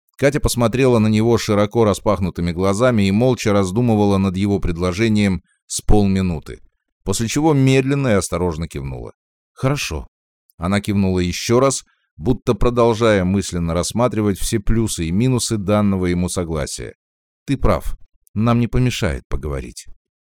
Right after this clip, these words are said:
Денис бросил короткий взгляд себе под ноги,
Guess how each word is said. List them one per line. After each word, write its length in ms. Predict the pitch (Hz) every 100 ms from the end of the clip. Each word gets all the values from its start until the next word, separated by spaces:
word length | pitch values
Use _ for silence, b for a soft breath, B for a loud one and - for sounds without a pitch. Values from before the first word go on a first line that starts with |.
| _ -
Денис 420 | 78 107 143 139
бросил 420 | 117 139 127 127
короткий 440 | 113 113 123 - 110
взгляд 380 | 98 117 120
себе 280 | - 95 87
под 260 | - 131 131
ноги, 400 | 123 104 110